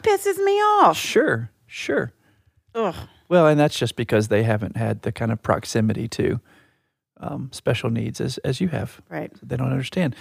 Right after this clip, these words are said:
Speaker 2: And everybody I know that you've told that to or that you've asked that of has completely respected that.
Speaker 1: Mm-hmm.
Speaker 2: But again, y-, I think you just set people a little bit off center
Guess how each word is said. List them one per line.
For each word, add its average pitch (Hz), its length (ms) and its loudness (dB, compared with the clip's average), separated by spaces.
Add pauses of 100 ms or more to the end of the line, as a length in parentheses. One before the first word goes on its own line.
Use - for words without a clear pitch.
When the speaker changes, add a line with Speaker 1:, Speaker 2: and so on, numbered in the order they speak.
(260)
Speaker 2:
And 139 120 6
everybody 135 420 6
I 135 80 8
know 117 200 4
that 117 140 2
you've 113 320 -2
told 113 240 0
that - 160 0
to 117 280 0
or 120 80 0
that 90 120 -2
you've 113 140 -4
asked 113 260 -2
that 110 140 0
of 113 200 0
has 117 260 -2
completely - 500 -8
respected - 500 -10
that. - 200 -14 (220)
Speaker 1:
Mm-hmm. 180 300 -8 (120)
Speaker 2:
But 165 120 8
again, 160 460 4
y-, 123 220 -6
I 120 160 4
think 117 300 0
you 113 140 0
just 123 280 -2
set - 240 -2
people 120 400 0
a 120 100 2
little 117 260 2
bit 120 220 2
off 110 340 2
center - 580 -2